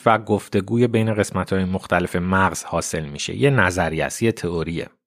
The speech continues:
می‌شه گفت یک پاش در فلسفه و روانشناسی و یک پاش در نوروساینس و بیوشیمی مغزه. حالا چیزی که می‌گن راجع به مواد روانگردان، سایکیدلیک، اینه که این دیفالت برین نتورک رو به حالت تعلیق در میارن.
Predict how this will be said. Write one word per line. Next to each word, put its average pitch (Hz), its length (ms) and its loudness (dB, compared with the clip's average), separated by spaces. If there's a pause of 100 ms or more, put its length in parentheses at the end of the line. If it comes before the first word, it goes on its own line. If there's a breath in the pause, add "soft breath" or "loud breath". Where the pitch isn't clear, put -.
می‌شه 143 200 4
گفت 135 180 6
یک 135 280 6
پاش 127 240 4
در 120 160 4
فلسفه 98 460 2
و 113 100 6
روانشناسی 92 760 2
و 110 120 4
یک 104 280 0
پاش 107 240 0
در 98 220 4
نوروساینس 87 760 -2
و 95 60 -2
بیوشیمی 82 560 -4
مغزه. - 420 -6 (120)
حالا 180 300 6
چیزی 202 340 2
که 175 120 0
می‌گن 117 320 4
راجع 101 260 2
به 95 100 -2
مواد 92 480 2 (360)
روانگردان، 87 920 0
سایکیدلیک، 87 800 -4 (340 soft breath)
اینه 180 260 6
که 147 580 2
این 156 260 4
دیفالت 101 560 -2
برین 95 260 -2
نتورک 143 420 0
رو 113 280 2
به 107 100 0
حالت 98 320 0
تعلیق 87 480 0
در 73 220 -4
میارن. 73 460 -10